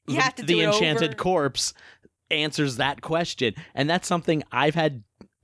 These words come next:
Speaker 2: evil, mean,
Speaker 1: <laughs>
Speaker 2: nasty, sly
Speaker 1: D Ms.
Speaker 2: D Ms do to me.
Speaker 1: <laughs>
Speaker 2: And I'm sure everybody who's ever played that
Speaker 1: And you,
Speaker 2: game
Speaker 1: you have
Speaker 2: has
Speaker 1: to do it
Speaker 2: had something
Speaker 1: again.
Speaker 2: similar. Yeah.
Speaker 1: And again,
Speaker 2: Yeah.
Speaker 1: and
Speaker 2: Which
Speaker 1: again.
Speaker 2: is fun.
Speaker 1: <laughs>
Speaker 2: It's fun. And it,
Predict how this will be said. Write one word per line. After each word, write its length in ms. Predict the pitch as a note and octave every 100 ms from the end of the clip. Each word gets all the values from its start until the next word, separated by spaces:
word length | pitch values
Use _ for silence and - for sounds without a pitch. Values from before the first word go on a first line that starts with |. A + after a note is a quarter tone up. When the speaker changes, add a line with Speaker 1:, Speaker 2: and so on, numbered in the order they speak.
| F#3
Speaker 2:
evil, 340 | D3+ D3 D3
mean, 360 | C#3+ D3 D3+ D3
Speaker 1:
<laughs> 100 | D3
Speaker 2:
nasty, 500 | C3+ C#3+ - D#3+ C#3
sly 540 | - - C3 B2 -
Speaker 1:
D 200 | G4+ -
Ms. 220 | - C3+
Speaker 2:
D 60 | D3
Ms 140 | C3 -
do 140 | C#4+
to 80 | -
me. 440 | D3 B2+ C3 A#3+ A#3
Speaker 1:
<laughs> 40 | F4+ G4 A#3+
Speaker 2:
And 120 | D#3
I'm 100 | D3+
sure 280 | C3 D#3+ D3+ -
everybody 480 | C#3 D3 D#3 D3+ D3+
who's 120 | D3
ever 160 | C#3+
played 360 | C3+ C#3+ C#3 C#3
that 200 | A#2+ A#2+
Speaker 1:
And 80 | A#2
you, 60 | B2
Speaker 2:
game 260 | A#2+ B3+
Speaker 1:
you 80 | A#3+
have 120 | C4
Speaker 2:
has 100 | D#3+
Speaker 1:
to 60 | D#3
do 40 | D#3
it 80 |
Speaker 2:
had 80 | -
something 260 | - - -
Speaker 1:
again. 20 | -
Speaker 2:
similar. 420 | - C3 B2+ B2 A#2+
Yeah. 160 | - F4
Speaker 1:
And 120 | A#3
again, 440 | A#3+ A#3+ G#3 G#3 G#3
Speaker 2:
Yeah. 300 | G#3 F#3+ G#3
Speaker 1:
and 80 | A#3
Speaker 2:
Which 140 | F#3+
Speaker 1:
again. 140 | G#3+ C4
Speaker 2:
is 40 | -
fun. 460 | - F#4+ F#3 - C#4+
Speaker 1:
<laughs> 140 | - -
Speaker 2:
It's 160 | F#3
fun. 420 | - - A#3+ B3 C#3
And 200 | C#3+
it, 100 | C#3+